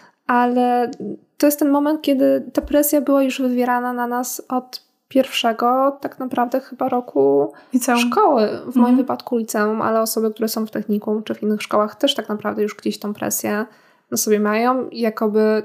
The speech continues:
Speaker 1: ten wybór miał być naprawdę decyzją na całe życie.
Speaker 2: Ja pamiętam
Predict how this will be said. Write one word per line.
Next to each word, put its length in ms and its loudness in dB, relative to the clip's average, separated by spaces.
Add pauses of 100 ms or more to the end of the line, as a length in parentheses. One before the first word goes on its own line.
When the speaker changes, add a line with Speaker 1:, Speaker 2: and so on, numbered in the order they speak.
Speaker 1:
ten 200 2
wybór 400 0
miał 220 0
być 480 -2 (880)
naprawdę 420 2
decyzją 540 -2
na 120 -2
całe 360 -2
życie. 280 -8 (1160)
Speaker 2:
Ja 60 0
pamiętam 460 2